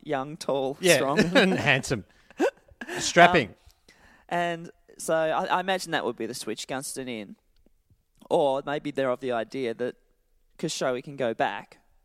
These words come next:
Speaker 1: and if Gunston's not a hundred percent. But they haven't said that. If you got Lake, Gibson, Frawley,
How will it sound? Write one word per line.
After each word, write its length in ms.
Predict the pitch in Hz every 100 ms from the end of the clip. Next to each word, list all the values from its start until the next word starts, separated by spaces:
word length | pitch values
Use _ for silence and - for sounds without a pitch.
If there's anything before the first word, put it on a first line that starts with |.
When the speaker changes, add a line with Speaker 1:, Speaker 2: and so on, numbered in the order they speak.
| _ _ _
Speaker 1:
and 100 | -
if 80 | 127
Gunston's 340 | 120 113 110
not 120 | 120 104
a 40 |
hundred 140 | 104
percent. 360 | - - 90 - _ _ _ _ _ _
But 80 | 175
they 60 |
haven't 180 | 208 175
said 160 | 208 175
that. 140 | 127
If 220 | 104 - - - _ _ -
you 140 | 175
got 160 | 220 -
Lake, 240 | 208 190
Gibson, 560 | 170 156 - 139 135 165 _ _ _
Frawley, 560 | - 156 147 131 120